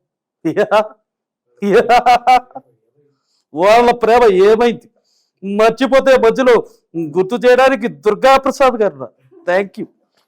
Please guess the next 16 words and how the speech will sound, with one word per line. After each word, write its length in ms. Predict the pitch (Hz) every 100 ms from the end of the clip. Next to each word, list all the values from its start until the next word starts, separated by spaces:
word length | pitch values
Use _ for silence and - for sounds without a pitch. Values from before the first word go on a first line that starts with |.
| _ - 214
ఈ 140 | 170 170
విధంగా 420 | 170 175 180 147 214 - - - _ _
వారు 400 | 131 151 165 170 143 131 _ _ _ - 143 - _ _ _ _
అఖిల 240 | 120 139
నాగేశ్వరరావు 460 | 120 117 - 107 127
గారు. 760 | _ _ _ _ _ _ -
అలాగే 200 | - 196
దీన్ని 220 | 180 190 170
కృష్ణ 220 | 160 202
గారు 160 | 196
చెప్పారు 280 | 156 147 131
అనుకోండి, 320 | 113 113 87 _ _ _ _ _ _ -
ఆయన 200 | 143 156
ఎట్లా 180 | 147 139
చెప్తారు? 360 | 123 - - _ _ _ _ _ _ _ _ _ _ _ _ _ _ _ _ _ _ _ _ _ _ _ _ _ _ _ _
అమ్మ, 320 | 101 110 165